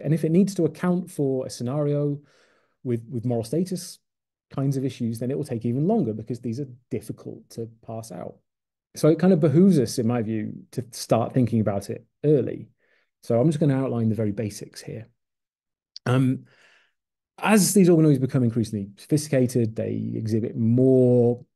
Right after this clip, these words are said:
brain-like or more akin to brain activity, we are forced to think about these challenging questions about moral status. Um, you know, at what point,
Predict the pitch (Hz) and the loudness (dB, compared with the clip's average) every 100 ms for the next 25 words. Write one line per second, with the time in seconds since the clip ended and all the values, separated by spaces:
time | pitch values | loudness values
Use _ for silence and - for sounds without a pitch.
0 | _ _ _ _ 131 117 120 120 117 113 | _ _ _ _ -4 2 4 4 0 -2
1 | 110 110 107 - 127 123 120 117 117 113 | -2 -2 -4 -4 -2 -2 -4 -4 -4 -2
2 | 113 117 113 110 123 113 117 110 113 _ | -4 -6 -8 -10 -8 -4 -2 -2 -6 _
3 | _ _ _ _ _ _ _ _ 135 151 | _ _ _ _ _ _ _ _ 2 4
4 | 147 147 147 131 - - 135 127 120 110 | 4 2 -2 -2 -4 -6 -6 -4 -6 -6
5 | 117 120 113 - 110 113 107 110 110 107 | -8 -8 -8 -4 -4 -4 -6 -8 -8 -8
6 | 110 104 104 113 110 113 - - _ 117 | -6 -6 -6 -8 -8 -10 -14 -20 _ 0
7 | 110 110 117 135 117 131 123 160 - 143 | 2 2 0 -2 0 2 4 2 2 2
8 | 139 143 | 2 0